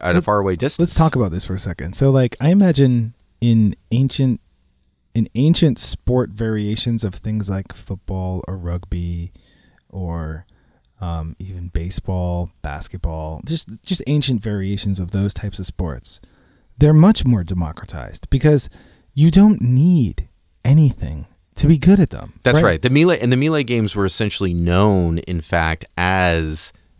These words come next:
Speaker 1: games
Speaker 2: If you were
Speaker 1: of the commoners because it was also super violent.
Speaker 2: So if you were
Speaker 1: These games were
Speaker 2: given
Speaker 1: very, these games were ve-, much more violent.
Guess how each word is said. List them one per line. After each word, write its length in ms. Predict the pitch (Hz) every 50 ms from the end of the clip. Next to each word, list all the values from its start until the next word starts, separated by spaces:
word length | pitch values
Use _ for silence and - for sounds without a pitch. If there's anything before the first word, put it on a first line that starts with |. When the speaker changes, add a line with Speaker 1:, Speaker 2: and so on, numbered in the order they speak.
| - 98 82
Speaker 1:
games 480 | - 101 98 95 95 95 92 90 87 76 -
Speaker 2:
If 80 | -
you 60 | - -
were 40 | 101
Speaker 1:
of 220 | 95 95 92 82 78
the 80 | 90
commoners 720 | - - - 90 92 95 95 92 87 82 80 80 78 -
because 340 | - - 87 - 107 101 90
it 60 | 107 107
was 140 | 107 98
also 240 | 107 110 127 - - 95
super 500 | - - - - - 143 123 - 110 101
violent. 480 | 95 110 135 170 151 - 127 - - -
Speaker 2:
So 120 | - 160 -
if 120 | 139 131 156
you 100 | 185 208
were 60 | 127
Speaker 1:
These 120 | 135 135 -
games 280 | 160 160 - 143 143
were 140 | 131 117 107
Speaker 2:
given 80 | 110 -
Speaker 1:
very, 420 | 90 107 120 135 131 113 101 92 92
these 260 | 92 117 117 104 -
games 240 | - 131 117 110 101
were 120 | 101 95 87
ve-, 140 | 78 95 - -
much 280 | 107 107 113 107 -
more 120 | 104 90 78
violent. 440 | 78 80 78 76 71 69 65 57